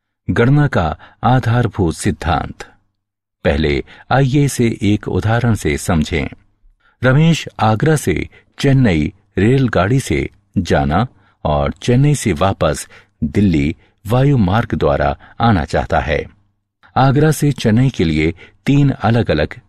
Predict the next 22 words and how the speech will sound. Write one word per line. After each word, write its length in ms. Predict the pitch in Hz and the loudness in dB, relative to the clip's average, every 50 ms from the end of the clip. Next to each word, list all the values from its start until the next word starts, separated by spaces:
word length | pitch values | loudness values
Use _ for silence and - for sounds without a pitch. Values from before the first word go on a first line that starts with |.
| _ - | _ -2
रेलगाड़ियां 680 | - 131 123 98 76 - - 73 69 71 - - - - | 0 2 2 2 0 0 -2 -2 -2 -2 -2 -4 -4 -2
हैं 220 | 85 82 - - _ _ _ _ _ _ _ _ - - | -2 -4 -4 -4 _ _ _ _ _ _ _ _ -4 -2
और 240 | 92 78 69 - | 0 0 0 -2
चेन्नई 420 | - - - 98 87 98 123 143 143 | -4 -4 -2 0 0 2 2 2 0
से 280 | - - 98 92 87 - - - - _ - | 0 0 0 0 0 -2 -6 -20 -12 _ -2
आगरा 340 | 95 90 90 85 123 147 143 | 0 0 2 2 2 0 0
के 140 | - - 92 | 0 0 0
लिए 320 | 82 76 73 71 65 - _ - - _ _ - | 0 0 0 -2 -4 -6 _ -14 -20 _ _ -8
दो 180 | 110 117 131 135 | -2 0 2 2
अलग-अलग 640 | - - 113 113 120 120 107 - 82 73 76 78 - - | 2 0 -2 0 0 0 0 0 -2 -2 -2 -4 -2 0
उड़ानें 360 | 110 104 85 73 73 76 73 | 0 2 2 0 0 -2 -2
हैं। 360 | - 80 71 71 - - _ _ _ _ _ _ _ - 92 | -2 -4 -4 -4 -8 -12 _ _ _ _ _ _ _ -4 -2
वो 340 | 82 78 71 71 71 71 - - - _ _ - | -2 0 0 -2 -4 -6 -10 -16 -20 _ _ -2
कितनी 320 | 156 143 - 156 160 160 | -2 0 2 2 2 2
तरह 300 | - - 131 120 123 131 | 2 2 0 2 2 0
से 140 | 131 - 120 | 0 0 -2
यात्रा 420 | 110 92 82 76 73 - - 98 92 | 0 0 0 -2 -2 -2 -2 -2 -2
कर 160 | - - 85 | 0 -2 -2
सकता 360 | - - 85 - - - - | -2 -4 -6 -4 -2 -2 -2
है? 260 | - 80 78 71 - _ _ _ _ _ _ _ _ _ _ _ - - | 0 -2 -4 -4 -6 _ _ _ _ _ _ _ _ _ _ _ -6 -2
हल 140 | 127 107 76 | 0 0 0
है, 320 | 67 76 80 78 95 135 | 0 -2 -2 0 -2 -2